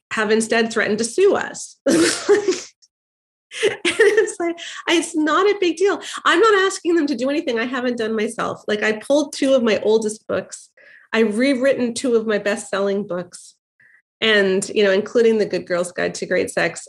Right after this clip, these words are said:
I've taken down a ton of blog posts. It isn't difficult.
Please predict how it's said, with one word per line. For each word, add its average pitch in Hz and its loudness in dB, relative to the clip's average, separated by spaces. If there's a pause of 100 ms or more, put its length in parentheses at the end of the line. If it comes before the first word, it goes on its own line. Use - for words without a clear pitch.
I've 202 0
taken 262 0
down 220 2
a 208 2
ton 233 -4
of 220 -2
blog 185 -2
posts. 180 -2
It 262 0
isn't 269 -2
difficult. - -4